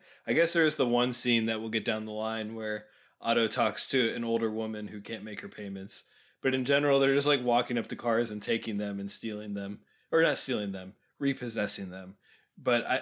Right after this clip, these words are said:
I do think it's, like, an intentional thematic choice to make it seem like this notion of ownership and, like, right to p-, private property is, like,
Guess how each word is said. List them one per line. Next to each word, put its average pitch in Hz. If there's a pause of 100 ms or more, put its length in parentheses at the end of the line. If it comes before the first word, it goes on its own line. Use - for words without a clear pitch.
I 135
do 147
think 151
it's, 123
like, 120
an 127
intentional 120
thematic 110
choice 107
to 117
make 117
it 113
seem 113 (640)
like 107 (920)
this -
notion 127
of 113 (340)
ownership 135 (1400)
and, 120
like, 113
right 123
to 143
p-, - (180)
private 127
property 120 (540)
is, 127
like, 113